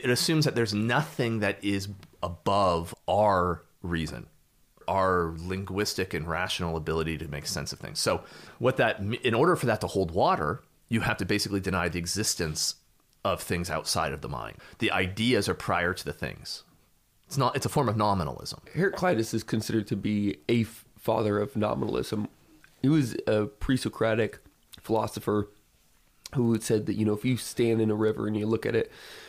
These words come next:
Speaker 2: you r-, watch it flow, does it, is it still the same river in every moment?
Speaker 1: Right.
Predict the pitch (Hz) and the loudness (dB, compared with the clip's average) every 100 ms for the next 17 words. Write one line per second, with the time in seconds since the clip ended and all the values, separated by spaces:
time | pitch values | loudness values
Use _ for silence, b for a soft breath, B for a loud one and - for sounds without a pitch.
0 | B B 110 101 107 - 113 120 - - | B B 0 0 -2 -2 2 2 0 -6
1 | - 110 104 104 - 135 123 - _ - | -2 2 4 2 2 2 2 -2 _ 0
2 | 131 - - - 147 139 104 107 - 107 | 0 0 -4 0 2 4 2 -2 0 2
3 | 110 104 117 104 - 90 - 104 - 104 | 4 2 4 2 2 -2 0 0 0 0
4 | 101 101 101 101 117 - - - 90 80 | 0 0 -2 -4 -6 -8 -14 -4 -2 -2